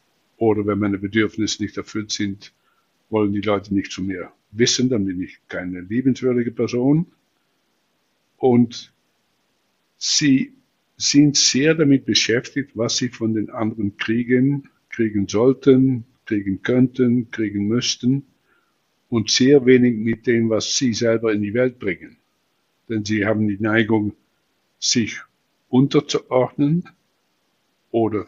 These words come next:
sich selber weniger okay zu fühlen als die anderen oder sich selber nicht okay zu fühlen und die anderen nicht okay zu fühlen. Und dann werden Beziehungen schon sehr schwierig.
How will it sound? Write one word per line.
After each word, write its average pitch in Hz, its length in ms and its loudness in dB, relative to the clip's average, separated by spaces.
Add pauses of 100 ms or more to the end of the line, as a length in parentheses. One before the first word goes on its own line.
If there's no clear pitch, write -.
(140)
sich - 320 -4
selber 110 360 -2
weniger 110 440 -2
okay 117 340 -4
zu 101 120 -10
fühlen 107 360 -10
als 101 180 -14
die 98 120 -6
anderen 139 520 -2 (320)
oder 104 220 -6
sich 98 200 -6
selber 117 260 -2
nicht 107 200 -2
okay 104 260 -6
zu - 140 -16
fühlen 95 420 -10
und 135 240 4
die 104 120 -4
anderen 123 260 -2
nicht 127 160 -6
okay 127 240 -6
zu 120 140 -8
fühlen. 131 440 -4 (800)
Und 120 240 0
dann 135 240 6
werden 131 380 6
Beziehungen 120 580 0
schon 113 340 2 (720)
sehr 135 280 4
schwierig. - 680 0